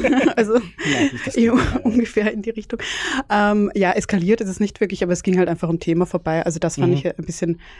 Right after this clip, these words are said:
Speaker 1: enttäuschend und, äh, es war dann eher eine, eine Darstellung von ihren Arbeitsmethoden und, ähm, man hatte das Gefühl, dass die,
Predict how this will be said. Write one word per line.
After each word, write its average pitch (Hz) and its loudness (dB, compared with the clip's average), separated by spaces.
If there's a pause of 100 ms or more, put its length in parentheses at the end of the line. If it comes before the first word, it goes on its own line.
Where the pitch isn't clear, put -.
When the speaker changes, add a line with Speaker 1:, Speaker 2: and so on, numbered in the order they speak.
(140)
Speaker 1:
enttäuschend 180 -2
und, 175 -2
äh, 175 0
es - -4
war 175 0
dann 175 0
eher 180 0
eine, 175 0 (100)
eine 175 0 (200)
Darstellung 180 0
von 180 -2
ihren 180 2
Arbeitsmethoden 180 -2 (480)
und, 175 0
ähm, 175 0
man 175 2
hatte 175 -4
das 180 -4
Gefühl, 180 0
dass - -8
die, 180 0